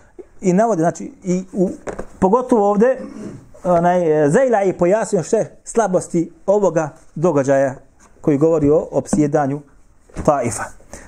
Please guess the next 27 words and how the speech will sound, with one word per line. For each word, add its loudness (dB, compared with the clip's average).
Odnosno, 2
ne 2
opsjedanju 0
Taifa, 0
sa -2
katapultom -2
da 2
su -8
katapulti. -6
Zatim 2
imate 2
razilaženje. 0
Ha, 2
ovdje 2
kaže 2
da 2
su, -4
onaj, 0
<clears throat> -10
kaže 2
između 2
ostaloga, 0
opsjedili 0
smo -2
ga 2
četrdeset 0
dana. -2